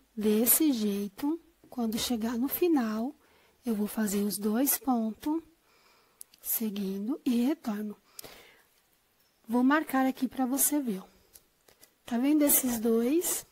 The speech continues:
E esses dois, ó. Então, eu vou fazer até aqui, ó. Deixa eu ver se você entendeu.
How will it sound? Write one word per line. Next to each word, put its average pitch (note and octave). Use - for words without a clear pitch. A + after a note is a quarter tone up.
E A#3
esses D4
dois, G#3
ó. A3+
Então, A#3
eu A#3+
vou B3
fazer A#3
até C#4
aqui, A3
ó. -
Deixa -
eu G#3
ver A3
se -
você B3
entendeu. B3+